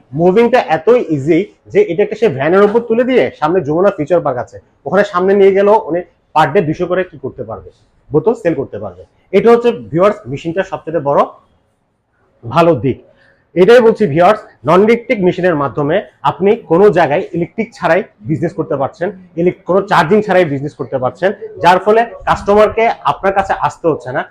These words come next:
আপনি কাস্টমারের কাছে যেতে পারছেন। আর এই ধরনের লোকেশনগুলোতে প্রিমিয়াম লেভেলের কাস্টমাররা আছে,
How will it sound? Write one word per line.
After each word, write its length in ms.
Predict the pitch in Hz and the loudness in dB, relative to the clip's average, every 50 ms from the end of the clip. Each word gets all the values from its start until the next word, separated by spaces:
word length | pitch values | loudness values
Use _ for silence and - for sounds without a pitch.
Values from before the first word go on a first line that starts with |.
| _ _ _ | _ _ _
আপনি 240 | 135 143 - 190 | -6 -4 -4 -6
কাস্টমারের 460 | 196 - - 139 - _ 156 170 185 180 | -4 -4 -6 -8 -6 _ -2 -2 0 0
কাছে 160 | 185 - 127 | -2 -4 -4
যেতে 200 | 117 120 - 113 | -8 -8 -10 -10
পারছেন। 360 | 98 107 - _ _ 160 208 - - _ _ _ | -12 -14 -16 _ _ -10 -10 -10 -12 _ _ _
আর 120 | 127 143 - - | -6 -6 -2 2
এই 120 | 180 202 | 2 2
ধরনের 360 | 175 175 214 226 233 233 240 | 2 4 2 4 4 4 2
লোকেশনগুলোতে 840 | 208 180 185 180 180 - 202 202 190 180 185 175 160 - 180 214 208 - _ _ _ _ | 2 2 2 2 0 0 0 0 2 2 2 0 2 0 -2 -2 -2 -6 _ _ _ _
প্রিমিয়াম 360 | - 175 185 202 214 220 220 | 0 2 4 4 4 4 4
লেভেলের 340 | 214 208 196 208 208 202 202 | 2 2 2 2 2 0 0
কাস্টমাররা 540 | 196 - 143 - - 156 156 147 135 139 139 | -2 -4 -8 -6 -4 -4 -4 -2 -2 -2 -2
আছে, 280 | 131 - 127 - - | -2 -4 -6 -8 -10